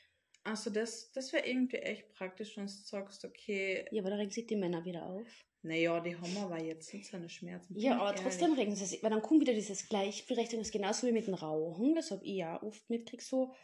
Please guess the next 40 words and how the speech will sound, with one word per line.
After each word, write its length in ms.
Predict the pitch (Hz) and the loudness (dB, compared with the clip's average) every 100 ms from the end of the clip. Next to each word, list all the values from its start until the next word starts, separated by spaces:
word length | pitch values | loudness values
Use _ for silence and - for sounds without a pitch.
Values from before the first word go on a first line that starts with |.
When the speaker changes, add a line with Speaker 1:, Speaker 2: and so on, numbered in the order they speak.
| - - | -20 -14
Speaker 2:
wo 80 | 208 | -4
die 60 | 196 | 0
Leute 260 | 185 185 | 2 0
sagen, 260 | - 214 214 | 0 -2 0
ja, 80 | 196 | -2
wir 80 | |
hätten 240 | 208 190 208 | -2 -2 -2
gern 160 | 180 | -4
mehr 160 | 185 170 | -2 -2
Urlaub, 320 | 151 196 226 | -2 -2 -2
weil 120 | 170 | -4
die 180 | 170 165 | -2 -4
gehen 180 | 175 175 - | -4 -8 -10
halt 140 | 180 | -10
alle, 420 | - 170 165 147 135 | -8 -6 -8 -10 -8
was 160 | 170 | -8
sind 160 | - 180 | -4 -2
nicht, 260 | 165 160 156 _ - 156 | 0 -2 -6 _ -16 -14
zwei 220 | - 170 | -6 -4
Stunden, 400 | 165 - 226 208 | -4 -4 -6 -6
fünf 300 | 208 226 220 | -6 -8 -6
Minuten 260 | 214 190 185 | -6 -6 -6
rauchen 420 | 175 175 180 233 | 0 0 2 0
oder 200 | 226 208 | -2 -2
eineinhalb 520 | 190 208 208 214 233 - _ _ _ _ _ _ | -2 -4 0 0 0 -6 _ _ _ _ _ _
und 140 | 190 | -4
die 60 | 196 | -2
Nichtraucher 640 | 202 - - 170 160 170 | -2 -4 -4 -4 -4 -8
halt 200 | 170 160 | -10 -12
nicht. 300 | 170 170 - | -10 -8 -8
Und 140 | 175 165 | -8 -8
das 180 | 160 | -8
Gleiche 240 | - 139 185 | -8 -4 -2
ist 220 | 180 - | -2 -2
so 240 | 262 - - | -4 -4 -8
bei 80 | 185 | -6
den 120 | 185 | -2
menstruierenden 800 | 175 170 - 175 170 175 196 208 | -4 -6 -10 -8 -4 -4 -4 -4
Personen, 460 | 220 - 254 302 359 | -4 -2 2 2 2
sie, 400 | - 220 - | 0 -2 -2